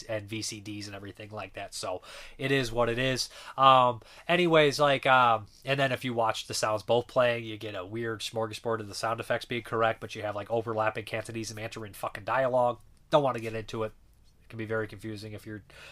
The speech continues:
you're not watching the proper releases on these because you can't buy them anywhere because they ling long out of fucking print. So if anybody knows where I can buy Fatal Obsession, let me know, uh, 'cause I did enjoy this one. But, uh, like I said, uh, there's a, there's some really fucked up part with a dog that I don't wanna get into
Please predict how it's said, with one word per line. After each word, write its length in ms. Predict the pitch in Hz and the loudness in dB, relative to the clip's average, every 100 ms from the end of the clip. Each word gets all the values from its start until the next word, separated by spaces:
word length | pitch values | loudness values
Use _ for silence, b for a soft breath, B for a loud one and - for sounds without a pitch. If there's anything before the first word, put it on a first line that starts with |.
| B | B
you're 140 | 117 | -6
not 180 | 110 107 | -4 -2
watching 380 | 107 104 - 110 | -2 -2 -2 -6
the 80 | 104 | -6
proper 380 | - 107 101 104 | 2 2 2 -4
releases 460 | 104 107 104 110 | -8 -8 -8 -6
on 120 | 107 | -6
these 160 | 101 104 | -6 -12
because 260 | - 107 101 | -12 -12 -12
you 100 | 104 | -12
can't 260 | 113 101 | -14 0
buy 220 | 120 160 | 6 6
them 200 | 143 135 123 | 6 0 -4
anywhere 440 | 120 120 117 117 | -8 -6 -4 -4
because 260 | 113 113 107 | -4 -10 -10
they 80 | |
ling 220 | 104 104 101 | -10 -12 -2
long 320 | 123 156 139 | 6 6 6
out 140 | 117 | 2
of 80 | 117 | -2
fucking 300 | - 113 117 | -2 -8 -8
print. 280 | - 170 156 | 0 2 2
So 80 | - | 0
if 80 | 117 | 2
anybody 260 | 240 240 | 2 2
knows 160 | 220 214 | 2 4
where 100 | 190 | 4
I 40 | |
can 100 | 180 | 6
buy 120 | 180 | 6
Fatal 260 | 180 180 175 | 6 4 2
Obsession, 400 | 160 165 151 156 | 2 0 0 -4
let 100 | 139 | -6
me 60 | 139 | 2
know, 220 | 165 - B B B | 4 2 B B B
uh, 160 | 131 127 | 4 4
'cause 140 | 120 | 4
I 40 | 139 | 2
did 160 | 180 | 4
enjoy 280 | 175 160 156 | 4 8 6
this 160 | 123 117 | 6 -4
one. 100 | 104 B B - | -10 B B 4
But, 280 | 185 170 - | 6 8 6
uh, 160 | 170 | 4
like 160 | 185 175 | 6 4
I 40 | |
said, 300 | 160 - 185 175 | 2 6 6 6
uh, 320 | 156 175 170 | 2 2 2
there's 220 | 175 214 | 4 6
a, 120 | 208 - - | 4 2 -2
there's 120 | - | -2
some 220 | - 190 | 0 0
really 300 | 135 160 156 | 2 4 4
fucked 320 | 127 151 135 143 | 2 0 2 2
up 120 | - | 4
part 220 | - 135 | 4 4
with 120 | 120 | 2
a 40 | 107 | 0
dog 480 | 120 127 143 151 - | 8 10 12 10 4
that 120 | 143 | 4
I 120 | 143 | 4
don't 120 | 147 | 4
wanna 180 | 147 147 | 4 2
get 160 | 143 147 | 2 2
into 460 | 151 - 156 156 | 2 2 2 2